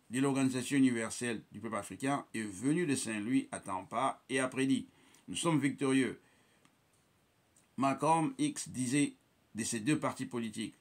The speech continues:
s'il parle donc du Parti démocrate, euh, et, euh,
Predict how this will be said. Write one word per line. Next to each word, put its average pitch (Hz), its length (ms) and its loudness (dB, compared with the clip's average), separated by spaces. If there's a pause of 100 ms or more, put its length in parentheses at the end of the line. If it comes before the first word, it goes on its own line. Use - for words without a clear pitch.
(160)
s'il 117 260 -4
parle 104 220 -2
donc 98 240 -8
du 87 320 -8
Parti 90 220 -10
démocrate, 92 680 -10
euh, 90 320 -14 (600)
et, 95 260 -6
euh, 80 200 -6